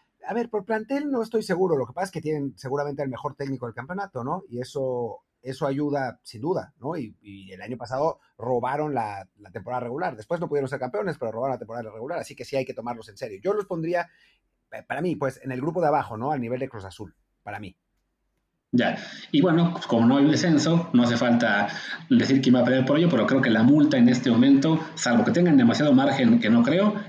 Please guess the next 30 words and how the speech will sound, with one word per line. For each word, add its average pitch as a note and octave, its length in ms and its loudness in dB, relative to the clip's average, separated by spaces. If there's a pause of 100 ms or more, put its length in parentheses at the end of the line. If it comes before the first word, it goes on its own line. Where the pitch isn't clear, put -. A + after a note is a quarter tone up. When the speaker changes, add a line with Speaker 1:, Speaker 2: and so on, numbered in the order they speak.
Speaker 2:
el A2+ 180 -2
Querétaro A#2+ 460 2
es A#2+ 80 -2
candidatísimo A#2 680 2
a A2 60 2
ser C#3 240 0
el G#2 240 2
peor B2 160 2
equipo A#2 240 4
del G#2+ 80 0
campeonato G#2+ 420 2
por G2+ 140 2
mucho. G2+ 320 -2 (100)
Speaker 1:
Sí, A3 400 -4 (100)
hasta A#2+ 360 -8
que B2 280 -8
le B2 120 -6
entre C#3 240 -4
la B2+ 100 -2
lana C3+ 280 0
gringa D3+ 340 -2
y C3 60 -2
ahí A#2 180 -4
va B2 100 -2
a A2+ 60 -8
cambiar A#2 320 -8
totalmente B2 400 -8
la B2+ 80 -6
situación, G3 520 -4
pero A#2 540 -4